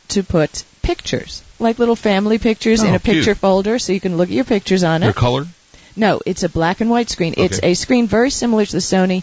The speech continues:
Speaker 2: Right.
Speaker 1: It's got, I think it's called something, i-, electronic ink.
Speaker 2: Okay.
Speaker 1: Um, I understand that the electronic ink system is better than the first Sony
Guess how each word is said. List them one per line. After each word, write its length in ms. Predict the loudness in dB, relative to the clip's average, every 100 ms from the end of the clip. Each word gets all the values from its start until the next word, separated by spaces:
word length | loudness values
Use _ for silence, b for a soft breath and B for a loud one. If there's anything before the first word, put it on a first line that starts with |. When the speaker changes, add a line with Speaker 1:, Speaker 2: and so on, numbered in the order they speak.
| 0
Speaker 2:
Right. 260 | 0 0 -2 0
Speaker 1:
It's 260 | 0 0 -2
got, 560 | 0 0 -2 -4 -12 -8
I 180 | -6 -4
think 200 | -4 -4
it's 120 | -4
called 360 | 0 2 2 -2 -12 _
something, 420 | -8 -6 -4 -4 -4
i-, 120 | -4 0
electronic 600 | 0 0 0 -2 -2 -2
ink. 200 | -4 -6 -4
Speaker 2:
Okay. 300 | -2 0 -2 -6 b b b b -2
Speaker 1:
Um, 300 | 0 0 -2
I 220 | -2 -2 0
understand 920 | 0 0 -2 0 2 2 0 -4 -10 _ _ -2
that 340 | 0 0 -4 -14 -20 -8
the 160 | -2 0
electronic 720 | 2 0 -2 0 0 -2 -4
ink 180 | -4 -2
system 440 | -2 -2 -2 -4 -2
is 140 | -4
better 500 | -4 0 2 2 0 -2
than 140 | -4 -4
the 80 |
first 460 | -6 -2 0 0 -4
Sony 440 | 0 0 0 -2